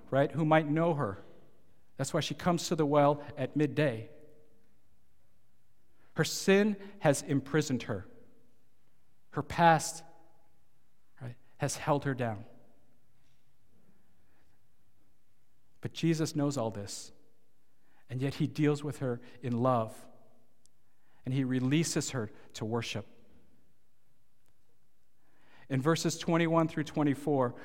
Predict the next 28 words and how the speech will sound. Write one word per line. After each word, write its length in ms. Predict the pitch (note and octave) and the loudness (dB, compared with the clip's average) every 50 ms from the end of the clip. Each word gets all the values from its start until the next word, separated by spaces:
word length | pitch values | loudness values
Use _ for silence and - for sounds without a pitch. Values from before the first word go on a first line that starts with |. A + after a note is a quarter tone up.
| - - | -14 -8
we're 80 | - C#3 | -2 4
not 160 | C#3 C#3 C3 | 6 6 6
gonna 220 | C3+ C3 B2 A#2 - - - - A#2+ | 6 2 -2 -4 -6 -10 -12 -6 0
go 180 | B2+ C#3+ D3 | 2 4 4
over 180 | D3 C#3 C#3+ C3+ | 4 4 4 2
this 180 | C#3 B2+ - | 0 0 0
in 100 | - B2+ | -2 0
detail, 360 | A2+ C#3 C#3 C3 - D3 B2+ A#2 | 2 2 0 2 4 2 2 2
but 180 | A#2+ A#2+ - | 2 -2 -4
Jesus 400 | - - E3 E3 D#3+ D3+ F3 D#3+ | -4 -2 0 0 0 0 -2 -4
teaches 540 | - - - F3+ D#3 E3 - C3+ A#2 - - - - - - | -4 -4 -4 -4 -4 -2 -2 -2 -2 -2 -6 -12 -16 -10 -4
that 140 | - C3 B2+ | -4 -2 0
worship 460 | C#3 C#3 E3 F3 E3 - - F#3 - | 2 2 2 2 2 0 -2 -4 -2
is 180 | - D3 C3+ - | -2 -2 0 2
not 320 | C#3 C3 C#3+ D3+ D3 - | 4 6 6 4 4 0
confined 640 | - - D3 B2+ - - D#3 C#3+ D3 C3 A#2 A2 - - - - - | -2 0 0 0 2 2 4 4 4 4 2 0 -4 -8 -16 -16 -10
to 140 | - - C3+ | -4 -2 -2
a 40 | A#2+ | -2
specific 540 | - - - B2+ - - C3+ - A2+ - - | -2 -2 -2 -2 0 0 -2 -2 -4 -4 0
place. 500 | - D#3 C3+ A2+ G#2+ - - - - - - - - - - - - - - - - - - - - - - - - - - - - - - - - | 2 4 4 4 2 -4 -8 -10 -12 -14 -16 -18 -18 -18 -18 -18 -18 -18 -18 -18 -18 -20 -20 -18 -18 -18 -18 -18 -18 -18 -20 -20 -20 -20 -18 -12 -6
N-, 140 | B2 B2 C3 | -6 -4 2
not 220 | C#3+ C#3 C#3+ D3+ E3 | 6 8 8 10 10
on 100 | D#3+ E3 | 8 8
this 160 | D#3+ D3 - | 6 4 4
mountain, 520 | D#3 D3+ D#3 D#3 D3+ - E3 D#3+ D#3 D#3+ - - - - - - - | 4 6 6 4 4 0 0 0 0 -2 -4 -10 -16 -16 -14 -6 0
the 60 | - | 2
Mount 260 | B2 C3+ C#3+ C#3 C3+ | 4 4 4 2 2
Gerizim, 520 | - C#3+ D3+ D3+ D3+ D3 E3 D#3 D#3 E3+ | 4 4 6 6 4 4 2 2 2 0